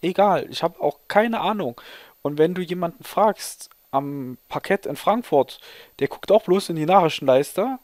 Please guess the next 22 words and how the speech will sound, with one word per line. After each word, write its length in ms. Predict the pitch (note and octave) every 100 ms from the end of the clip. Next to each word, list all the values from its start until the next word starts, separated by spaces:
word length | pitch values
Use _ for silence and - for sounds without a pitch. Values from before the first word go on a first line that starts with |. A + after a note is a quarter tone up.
| _
guckt, 340 | - A3 -
„Hm, 200 | D3+ D#3+ _ _
was 240 | - C#3+ -
wurden 180 | - D3
für 100 | C#3
Nachrichten 380 | D#3 E3+ -
gepostet?“ 560 | D3 - F3 G#3 G3 - - - - - _
und 140 | E3
zitiert 340 | - C#3 F3+ F3+
dann 140 | D3+
das, 240 | F3+ F3+
wo 80 | D#3+
er 100 | D3+
sagt, 280 | D3 D#3+ -
das 120 | D3+
sieht 160 | - D#3
am 100 | C#3
plausibelsten 640 | D3+ C#3 E3+ - - -
aus. 180 | - -
Aber 200 | - -
auch 180 | F3 - _
er 300 | G#3 G#3 G3+